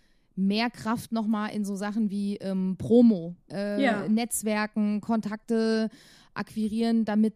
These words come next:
Speaker 1: das, was wir erzählen und das, was wir sagen m-, wollen und machen, einfach ein bisschen mehr Ansprache findet und ein bisschen bekannter wird. Und da baue ich doch dann irgendwie so auf das Altbewährte wie Journalismus und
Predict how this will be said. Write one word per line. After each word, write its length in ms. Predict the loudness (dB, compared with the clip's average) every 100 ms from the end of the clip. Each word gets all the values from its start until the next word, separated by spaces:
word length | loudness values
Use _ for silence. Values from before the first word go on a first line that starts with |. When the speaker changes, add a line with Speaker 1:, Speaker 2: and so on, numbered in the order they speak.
| -6
Speaker 1:
das, 240 | -8 -6 -4
was 240 | -4 -4
wir 160 | -4 -4
erzählen 480 | -6 -6 -2 -2 -2
und 100 | -4
das, 180 | -6
was 160 | -8 -6
wir 120 | -4
sagen 500 | -2 -2 0 -2 -2
m-, 140 | -4 -6 -8 -20 -20 -18
wollen 480 | -2 4 6 6 6
und 200 | 4 4
machen, 480 | 2 2 4 4 2 -6 _ _
einfach 320 | -4 -2 0
ein 80 | 0
bisschen 320 | 0 0 0
mehr 400 | 0 0 -2 -4 -10 _ _ _ _ -2
Ansprache 520 | -2 0 -4 -4 -6
findet 360 | -6 -6 -6
und 160 | -4 -2
ein 60 | 0
bisschen 280 | 0 0
bekannter 480 | -2 -2 -2 0 0
wird. 180 | 0 -4
Und 280 | -8 -8 -8
da 80 | -4
baue 320 | 0 2 2
ich 120 | 0
doch 200 | -4 -2
dann 240 | -4 -2
irgendwie 260 | -2 -4 -4
so 140 | -4
auf 140 | -6 -6
das 160 | -8
Altbewährte 760 | -6 -8 -6 -6 -4 -6 -6 -6
wie 220 | -4 -4 -6
Journalismus 800 | -6 -4 -4 -4 -2 -4 -4
und 400 | -6 -4 -2 -2